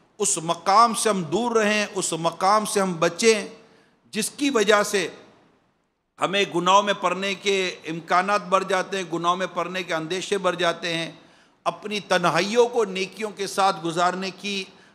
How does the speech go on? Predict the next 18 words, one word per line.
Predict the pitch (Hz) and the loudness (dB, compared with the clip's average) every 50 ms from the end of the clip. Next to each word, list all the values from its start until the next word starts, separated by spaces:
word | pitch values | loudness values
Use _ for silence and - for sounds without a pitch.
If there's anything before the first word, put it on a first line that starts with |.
| _ _ 147 | _ _ 2
आदत | 165 165 220 208 - - | 2 2 2 0 0 -2
पैदा | 196 196 185 196 190 | -2 0 2 0 0
करें। | 185 - 190 185 185 185 180 180 - - - _ _ _ _ _ - | 0 0 -2 -2 -2 -2 -4 -6 -12 -18 -20 _ _ _ _ _ -2
मैं | 202 214 208 202 | 0 0 0 2
चंद | 226 240 254 254 | 2 2 2 0
यहाँ | 226 208 196 180 196 208 | 0 2 2 4 4 2
पर | 202 208 208 202 202 202 - - - - _ _ _ _ _ _ _ _ _ _ _ _ _ _ _ | 2 2 2 2 2 0 -2 -12 -18 -20 _ _ _ _ _ _ _ _ _ _ _ _ _ _ _
तन्हाइयों | 185 190 185 180 156 151 175 214 226 262 269 | 0 2 2 2 2 2 2 2 4 4 6
में | 262 262 247 | 6 4 4
कौन | 254 226 226 226 220 | 4 4 2 2 2
कौन | 185 220 220 196 | 2 -2 -2 0
सी | - 214 | -2 -2
नेकियाँ | 190 180 185 190 190 - 185 202 208 202 180 156 147 - - - - - _ - | -2 -2 -2 -2 -4 -4 -6 -2 0 2 2 2 0 -2 -8 -18 -20 -20 _ -12
इख्तियार | 170 156 - - - 208 208 202 202 196 | -10 -10 -10 -8 0 2 4 4 4 2
की | 208 - 208 208 | 0 -4 -8 -2
जा | 190 202 190 | 0 2 0
सकती | 180 - 185 165 - - 180 185 170 | 2 0 -4 -8 -10 -12 -10 -8 -6
हैं, | 151 143 123 - - - | -6 -6 -6 -8 -12 -18